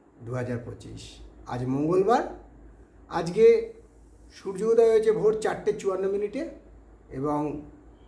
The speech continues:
সূর্য অস্ত যাবে সন্ধে ছটা একুশ মিনিটে।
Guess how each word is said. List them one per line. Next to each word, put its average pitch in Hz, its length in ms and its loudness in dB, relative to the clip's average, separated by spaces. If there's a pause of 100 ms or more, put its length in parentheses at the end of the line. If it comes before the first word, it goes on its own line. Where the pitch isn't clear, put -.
(1040)
সূর্য 151 240 -4
অস্ত 156 300 0
যাবে 160 420 0 (460)
সন্ধে 185 380 -2
ছটা 156 300 -4
একুশ 143 500 -8
মিনিটে। - 320 -16